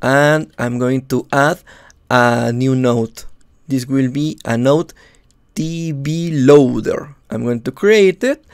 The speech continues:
and here we have a few options for map, lightning, et cetera. So now it's the time we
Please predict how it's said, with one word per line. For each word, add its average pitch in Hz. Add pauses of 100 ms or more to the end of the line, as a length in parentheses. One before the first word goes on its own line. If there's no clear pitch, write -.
(360)
and 143
here 220
we 180
have 180
a 147
few 135
options 123
for 113
map, 135
lightning, 120
et -
cetera. 131 (300)
So 143
now 220
it's 135
the 143
time 156
we 135